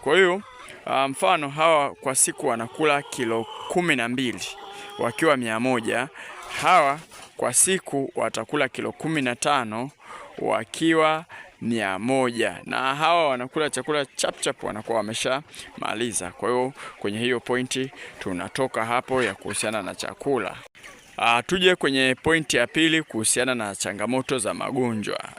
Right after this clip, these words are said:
Yaani kwamba mimi nimeanza na kuku mia moja layers, tukafanya sawa kabisa na wewe ukaanza na kuku mia moja, eh, chotara. Ah, wepi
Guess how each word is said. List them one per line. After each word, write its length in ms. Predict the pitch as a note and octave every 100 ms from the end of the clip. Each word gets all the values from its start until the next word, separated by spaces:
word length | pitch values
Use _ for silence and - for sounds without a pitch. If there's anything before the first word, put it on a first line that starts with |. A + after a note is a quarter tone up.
| -
Yaani 340 | A2+ B2 C3 C3+
kwamba 420 | - C#3 C3+ C3+ C#3+ - - -
mimi 300 | A#2+ E3 F#3
nimeanza 520 | F3 C#3+ B2+ C#3+ C#3+ C3+
na 120 | A#2
kuku 260 | C#3 -
mia 240 | A#2+ G#2+ A2
moja 520 | C3 B2+ A2+ A2 D#3+ - - - -
layers, 520 | A#2 C3+ A2+ A2+ -
tukafanya 680 | - - A#2+ A#2+ - E3 D#3+
sawa 380 | D3+ - D#3 D3
kabisa 520 | B2 D3+ D3+ - C3 - - - -
na 460 | A#2 A#2 A#2 A#2 A#2+ - -
wewe 280 | C#3+ E3+ E3+
ukaanza 440 | D3+ B2+ C3+ B2+
na 220 | A#2 A2
kuku 440 | - - C3+ C#3+ C3+
mia 300 | A#2+ A#2 G2+
moja, 560 | B2 C3+ B2+ C3 C3+ - -
eh, 260 | E2 E2+ G2
chotara. 560 | - - C3 A2+ G2+ - - - - - -
Ah, 280 | - A2 A2
wepi 640 | A#2 D3 F#3 F3+ F3+ F3+